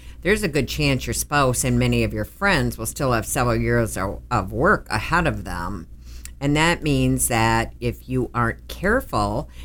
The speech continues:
you could end up spending your time staring at the walls.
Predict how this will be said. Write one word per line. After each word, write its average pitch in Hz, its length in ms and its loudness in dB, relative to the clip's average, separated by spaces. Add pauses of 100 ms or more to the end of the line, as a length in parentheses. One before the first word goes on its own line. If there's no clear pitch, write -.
(120)
you 104 100 -2
could - 260 -2
end 139 180 2
up 120 140 0
spending 131 460 0
your 117 100 2
time 123 720 2
staring 127 440 0
at 90 120 -2
the 107 80 -6
walls. 117 760 0